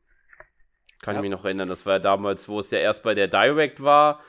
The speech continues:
Speaker 1: Ähm, die
Speaker 2: Genau.
Speaker 1: hat sich ja noch ein bisschen sehr, äh, mit Details noch sehr kurz gehalten, unter anderem, dass es ja auch, ähm, eine deutsche Umse-, Übersetzung beispielsweise gab. Das hat ja dann Capcom ein paar Stunden später in einem eigenen Trailer, glaub ich, ja, äh, dann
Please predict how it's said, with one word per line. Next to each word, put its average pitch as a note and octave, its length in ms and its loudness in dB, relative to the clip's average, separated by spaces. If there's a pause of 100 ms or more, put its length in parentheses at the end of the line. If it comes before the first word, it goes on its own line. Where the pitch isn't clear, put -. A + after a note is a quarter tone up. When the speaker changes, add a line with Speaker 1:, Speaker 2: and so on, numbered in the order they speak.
(260)
Speaker 1:
Ähm, A2+ 680 4
die B2 80 -6
Speaker 2:
Genau. A#2 120 2
Speaker 1:
hat A#2 140 2
sich A#2 140 -12
ja B2 120 4
noch A#2 160 -2
ein A2+ 80 -10
bisschen A#2 340 -6
sehr, A2 380 2
äh, G#2+ 60 -2
mit A2 180 -8
Details A#2+ 560 0
noch A2 120 -4
sehr A2+ 160 -4
kurz C#3 380 -4
gehalten, A#2 460 0
unter A2+ 220 -2
anderem, A2 240 0
dass G#2+ 140 -4
es A2 160 -14
ja A2+ 120 2
auch, G2+ 560 -2
ähm, G2 220 -8 (220)
eine A2 100 -8
deutsche A#2+ 540 0
Umse-, G#2+ 320 -6
Übersetzung G#2+ 640 -4
beispielsweise A2 640 -2
gab. G#2 240 0
Das G2+ 160 -8
hat A2 180 -2
ja G#2+ 80 0
dann G2+ 200 -2
Capcom G#2+ 760 -2 (320)
ein G#2+ 120 -14
paar B2 240 4
Stunden B2+ 360 -6
später B2 400 -6
in A2+ 80 -4
einem G#2+ 100 -6
eigenen A2 420 0
Trailer, G#2+ 380 -4
glaub G2+ 280 -2
ich, G2+ 140 -12
ja, G#2 260 0
äh, G2 60 -4
dann G2 420 -2